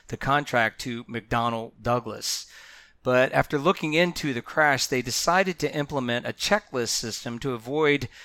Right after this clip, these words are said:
uh, any pilot oversight prior to takeoff. This is the origin of the pre-flight checklist.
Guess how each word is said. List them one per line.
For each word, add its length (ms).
uh, 60
any 280
pilot 420
oversight 720
prior 300
to 140
takeoff. 640
This 220
is 140
the 120
origin 580
of 500
the 180
pre-flight 640
checklist. 760